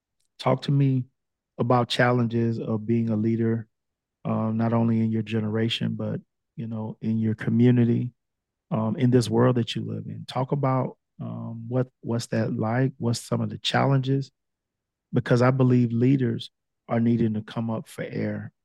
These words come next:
because the pandemic showed us some things about ourselves. Um, it also exposed some other things. And it also changed things that certain things would never go back to being the same. So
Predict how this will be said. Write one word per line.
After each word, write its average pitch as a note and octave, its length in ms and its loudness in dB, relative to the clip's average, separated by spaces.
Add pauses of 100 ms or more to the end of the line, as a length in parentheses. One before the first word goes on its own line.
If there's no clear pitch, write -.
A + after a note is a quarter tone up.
(100)
because A2+ 500 -2 (760)
the A2+ 80 0
pandemic C3+ 680 6 (200)
showed B2+ 340 2
us B2+ 140 2
some B2+ 140 -4
things C3 280 -2
about C3 240 -2
ourselves. B2+ 640 -6 (300)
Um, A2+ 380 -10
it A2+ 140 0
also A#2+ 360 4
exposed B2 520 0
some A#2+ 140 -4
other B2 200 -2
things. B2 420 -4 (640)
And A#2 140 6
it A#2 100 6
also C3 380 2
changed C#3 640 0
things A#2+ 340 -6
that A2+ 460 -6
certain C#3+ 360 0
things B2 240 0
would G#2+ 160 -6
never A#2+ 240 -4
go A#2+ 140 0
back A#2 200 0
to A#2 100 -8
being A2+ 200 -2
the G#2+ 80 -4
same. A2+ 400 -2
So A2+ 380 0